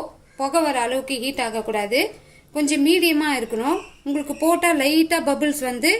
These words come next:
இது ஸ்லோவா ஃப்ரை ஆகுற அளவுக்கு இருக்கணும். டக்குன்னு உங்களுக்கு ஃப்ரை ஆயிடுச்சுன்னா உள்ள வேகாம போயிடும், மேல மட்டும் உங்களுக்கு கலர் சேஞ்ச் ஆயிடும் சீக்கிரமா. அதனால கொஞ்சம் பொறுமையா நீங்க போட்டுக்கோங்க. பாருங்க, இந்த மாதிரி குட்டி குட்டியா பபிள்ஸ் வர அளவுக்கு உங்களுக்கு ஆயில் ஹீட்ல இருக்கணும்.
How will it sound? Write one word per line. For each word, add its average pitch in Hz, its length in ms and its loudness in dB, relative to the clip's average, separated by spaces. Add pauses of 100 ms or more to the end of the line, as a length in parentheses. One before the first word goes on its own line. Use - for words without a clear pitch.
(200)
இது 277 120 0 (300)
ஸ்லோவா 311 500 4
ஃப்ரை 262 160 0 (140)
ஆகுற 233 240 -2
அளவுக்கு 240 300 -2
இருக்கணும். 233 340 -4 (520)
டக்குன்னு 370 460 2
உங்களுக்கு 277 300 0
ஃப்ரை 262 160 0 (100)
ஆயிடுச்சுன்னா 262 380 0 (160)
உள்ள 330 240 6
வேகாம 262 460 0
போயிடும், 285 420 0
மேல 302 120 4 (120)
மட்டும் 285 220 0
உங்களுக்கு 247 340 -2
கலர் 233 260 -2
சேஞ்ச் 220 280 -2
ஆயிடும் 190 260 -6
சீக்கிரமா. 208 400 -6 (480)
அதனால 277 400 0
கொஞ்சம் 269 240 2
பொறுமையா 294 420 2
நீங்க 226 220 -6
போட்டுக்கோங்க. 214 420 -4 (1900)
பாருங்க, 269 320 -2
இந்த 269 160 0
மாதிரி 294 220 0
குட்டி 294 160 -4
குட்டியா 285 260 0 (120)
பபிள்ஸ் 277 340 0
வர 240 100 -2 (100)
அளவுக்கு 247 340 2 (200)
உங்களுக்கு 254 340 -4
ஆயில் 247 280 0
ஹீட்ல 233 300 -4
இருக்கணும். 190 280 -8